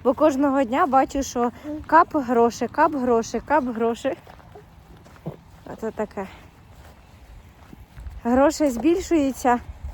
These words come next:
і я така думаю, ні, мені надо, мені надо кожного дня робити баді,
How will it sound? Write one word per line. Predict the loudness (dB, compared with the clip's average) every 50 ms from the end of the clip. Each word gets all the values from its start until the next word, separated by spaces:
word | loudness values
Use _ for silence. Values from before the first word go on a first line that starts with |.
| -14 -16 -16 -16 -16 -16 -16 -16 -18 -10 -4
і | 0 4
я | 6 6 6 6
така | 4 2 2 2 2 4
думаю, | 4 4 4 4 4 4
ні, | 4 4 4 4 6 6 6 6
мені | 6 4 4 4 4 4
надо, | 4 4 4 4 2 0 -2 -4 -6 -6
мені | -4 0 2 2 2 4
надо | 4 2 2 2 -2 -2 0
кожного | 0 0 2 0 0 0 0 0 0
дня | 0 0 0 0
робити | 0 0 0 -2 -2 -4 -6 -10 -16 -18 -20 -20 -20 -20 -18 -18 -20 -20 -20 -20 -16 -14
баді, | 0 4 8 8 8 8 6 2 -2 -2 -2